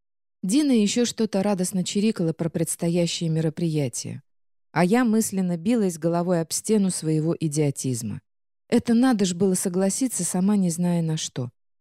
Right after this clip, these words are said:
А теперь ведь отказываться будет не очень хорошо. Вон как глаза подруги сверкают. Хотя какая подруга? Динка мне скорее как младшая сестра.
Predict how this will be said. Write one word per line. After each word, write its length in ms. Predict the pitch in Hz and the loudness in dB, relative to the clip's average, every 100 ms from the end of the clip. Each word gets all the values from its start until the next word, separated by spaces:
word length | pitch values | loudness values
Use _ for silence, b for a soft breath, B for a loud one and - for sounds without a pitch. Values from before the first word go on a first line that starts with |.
| - | -2
А 100 | 214 | 0
теперь 360 | 262 330 339 294 | 2 4 4 4
ведь 180 | 262 | 2
отказываться 640 | 262 - 285 262 247 233 226 | 0 0 0 2 2 0 0
будет 340 | 196 240 220 | 0 0 0
не 120 | 208 214 | 2 4
очень 320 | 240 - 170 | 2 0 -2
хорошо. 560 | 156 143 139 - 117 - _ _ _ | 0 -2 -2 -4 -6 -8 _ _ _
Вон 260 | 202 311 302 | 2 4 2
как 220 | 202 170 | 2 0
глаза 380 | 151 185 196 185 | 2 2 2 0
подруги 420 | - 170 175 147 | 0 0 0 -2
сверкают. 640 | 147 160 170 - 143 113 - _ _ _ _ _ _ _ | -4 -2 -4 -2 -4 -4 -8 _ _ _ _ _ _ _
Хотя 280 | - 262 294 | -2 2 2
какая 400 | 285 277 311 262 | 2 2 4 4
подруга? 580 | - 170 156 139 117 113 _ _ | 2 0 0 -2 -4 -8 _ _
Динка 360 | 208 349 - 240 | -2 0 0 2
мне 200 | 240 262 | 2 0
скорее 380 | - 208 226 208 | 0 2 2 2
как 180 | 185 | 0
младшая 460 | 190 190 202 - 175 | 2 0 0 -2 -2
сестра. 560 | - 170 - 147 113 | -2 -4 -4 -4 -4